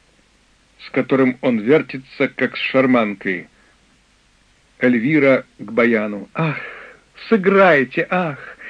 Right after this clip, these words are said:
вальс, тоска Макарова по Вере Холодной. Ах, это так шарман!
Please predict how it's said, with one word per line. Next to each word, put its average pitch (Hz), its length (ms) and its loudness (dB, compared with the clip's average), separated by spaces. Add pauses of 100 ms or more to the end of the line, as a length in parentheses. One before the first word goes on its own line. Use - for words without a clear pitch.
(320)
вальс, 170 420 2 (180)
тоска 185 540 0
Макарова 170 720 0 (320)
по - 80 0
Вере 165 260 2
Холодной. 123 640 -2 (280)
Ах, 175 400 -2 (220)
это 196 200 0
так 220 220 0
шарман! 127 800 -4